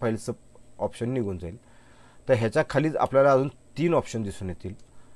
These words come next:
Hide empty drives in computer folder, हे पण आपलं unmark करायचं आहे. त्यानंतर दुसरा option आहे hide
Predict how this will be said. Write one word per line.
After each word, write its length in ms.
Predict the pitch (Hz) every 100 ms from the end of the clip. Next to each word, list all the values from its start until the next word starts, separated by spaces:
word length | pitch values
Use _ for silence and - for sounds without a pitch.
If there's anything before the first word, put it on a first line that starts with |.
| - -
Hide 200 | 120 151 -
empty 360 | 123 110 - 131
drives 280 | 117 110 107 -
in 80 | 110 -
computer 360 | 113 98 120 123 -
folder, 240 | 95 80 82 - -
हे 120 | 107
पण 160 | 123 139
आपलं 240 | - 135 - -
unmark 360 | 113 107 110 107
करायचं 400 | 120 110 107 117
आहे. 80 | - - - - - - - -
त्यानंतर 500 | 107 - 113 104 123 104 - -
दुसरा 340 | 110 - 131
option 340 | 135 - 131
आहे 380 | 127 135 - - - - -
hide 180 | 127